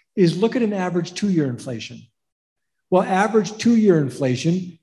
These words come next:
is roughly two point three or two point four percent. That also gives me some comfort that a lot of what we're seeing is just math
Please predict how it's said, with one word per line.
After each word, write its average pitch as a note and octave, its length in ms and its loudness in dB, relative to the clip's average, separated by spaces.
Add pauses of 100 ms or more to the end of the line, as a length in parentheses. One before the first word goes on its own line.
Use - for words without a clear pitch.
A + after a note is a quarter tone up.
(140)
is E3 180 6
roughly F3+ 340 2
two F#3 200 0
point E3+ 280 -2
three D#3+ 160 4
or D3 80 4
two D3+ 160 -4
point C3+ 240 -4
four C3 140 -4
percent. B2+ 340 -12 (800)
That G3 160 2
also G#3 360 2
gives C3+ 220 -2
me D3 100 0
some D3 240 -4
comfort C#3 540 -6 (220)
that D#3+ 80 -6
a D3+ 60 0
lot E3 240 4
of E3 80 4
what D#3+ 160 0
we're C#3 80 0
seeing E3 300 0
is C3 120 -2
just C#3+ 180 0
math B2+ 500 -4